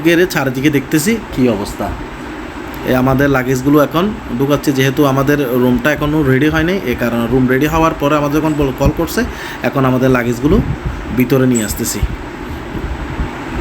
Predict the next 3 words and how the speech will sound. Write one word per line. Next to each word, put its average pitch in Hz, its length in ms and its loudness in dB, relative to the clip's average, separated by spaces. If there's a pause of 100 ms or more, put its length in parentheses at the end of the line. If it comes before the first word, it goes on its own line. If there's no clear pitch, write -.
(1200)
আর 139 260 2
এখানে 160 460 2
আপনার 139 340 2